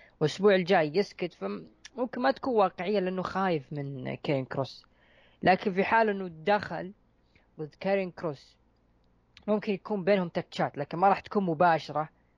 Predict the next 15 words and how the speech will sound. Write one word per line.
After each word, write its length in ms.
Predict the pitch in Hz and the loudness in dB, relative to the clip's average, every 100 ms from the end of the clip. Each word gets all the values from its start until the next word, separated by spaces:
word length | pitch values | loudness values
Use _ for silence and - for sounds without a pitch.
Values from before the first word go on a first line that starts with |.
| _ - | _ -10
لا، 160 | 165 - - | -6 -6 -8
راح 140 | - 165 | -10 -8
ي-، 560 | 151 143 135 135 139 - | -6 -6 -6 -8 -10 -8
ي-، 240 | 156 156 | -6 -6
تكون 460 | - - 190 196 170 | -8 -2 2 2 4
بينهم 300 | 196 185 175 | 4 4 2
بس 300 | 190 - - 160 | 0 -2 -10 0
بروموهات، 560 | 180 170 143 135 - _ _ _ _ _ _ _ - | 2 2 -2 -6 -10 _ _ _ _ _ _ _ -4
ما 100 | 165 | 0
راح 160 | 175 170 | 2 0
يبدون 300 | 147 165 156 | -2 -2 -2
في 80 | |
المباراة 300 | 151 143 147 | -6 0 2
على 200 | 135 135 | 2 0
طول. 220 | 131 135 | -4 -12